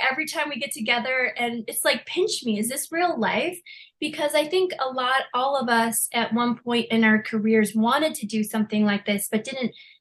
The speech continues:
know how to put it together, or there's the resources, the funding, the finances,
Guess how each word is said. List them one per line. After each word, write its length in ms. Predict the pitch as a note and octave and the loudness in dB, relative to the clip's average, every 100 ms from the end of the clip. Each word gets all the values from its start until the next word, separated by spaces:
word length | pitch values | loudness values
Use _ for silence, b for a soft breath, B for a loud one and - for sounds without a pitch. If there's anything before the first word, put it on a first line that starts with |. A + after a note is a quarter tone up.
| - | 2
know 380 | A#3+ B3 C4 C4+ | 6 6 6 4
how 460 | - C4 B3+ A#3+ A#3+ | 2 2 2 2 -2
to 220 | - G#3 F#3+ | -2 -2 -2
put 160 | - A#3 | -2 0
it 80 | A3 | 0
together, 840 | G3+ B3+ A#3+ A3+ A#3 A#3 A3+ A3 | -2 2 4 4 4 4 4 2
or 400 | A3 A3 G#3+ G#3+ | 4 4 6 4
there's 380 | F#3+ G#3 G3+ G3 | 2 0 0 -2
the 120 | G3+ | -4
resources, 720 | G3+ C#4 C#4 B3+ A#3 A3+ G#3+ | -2 -2 0 2 0 2 -2
the 100 | F#3 F#3+ | -2 -4
funding, 540 | B3+ B3+ A#3 A3 G#3 | -2 2 4 6 4
the 100 | G3+ | 2
finances, 760 | A3+ A#3 A3 G#3 G#3 G#3 G3+ | 0 4 4 4 2 -2 -4